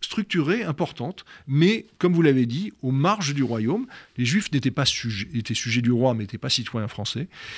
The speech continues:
Ils étaient, euh, des parias dans la société. Et, euh, ils n'avaient pas le droit de faire grand-chose, ils n'avaient pas le droit de bouger, ils n'avaient pas le droit de faire plein de métiers, on le sait. Et donc, euh, c'était aussi c-, raconter cette histoire-là,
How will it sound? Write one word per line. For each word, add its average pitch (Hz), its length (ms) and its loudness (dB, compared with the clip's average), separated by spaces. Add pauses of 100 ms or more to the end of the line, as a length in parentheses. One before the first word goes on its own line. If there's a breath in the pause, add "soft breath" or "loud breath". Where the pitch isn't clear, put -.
(300 loud breath)
Ils 139 300 2
étaient, 139 480 6
euh, 113 220 2
des 147 120 2
parias 135 500 2 (160)
dans 117 120 -6
la 110 60 -4
société. 117 520 -4 (1040)
Et, 135 240 4
euh, 117 260 2
ils 120 100 2
n'avaient 120 220 0
pas 135 140 0
le 127 80 2
droit 127 160 2
de - 60 -8
faire 127 140 0
grand-chose, 143 420 0
ils - 20 -2
n'avaient 117 100 2
pas 113 120 -2
le 113 80 0
droit - 20 0
de 110 60 -4
bouger, 110 240 0
ils 202 140 0
n'avaient 117 100 0
pas - 100 -10
le 107 40 -4
droit 113 80 -2
de - 40 -8
faire 110 100 -8
plein 117 140 -6
de 107 60 -4
métiers, 101 240 -6
on 170 60 -8
le 107 60 -8
sait. 170 260 -6 (640 loud breath)
Et 107 60 -8
donc, 120 240 -6 (100)
euh, 101 520 -6
c'était 123 320 -4
aussi 131 240 2
c-, 147 200 0
raconter 147 380 -2
cette 147 200 0
histoire-là, 117 500 -4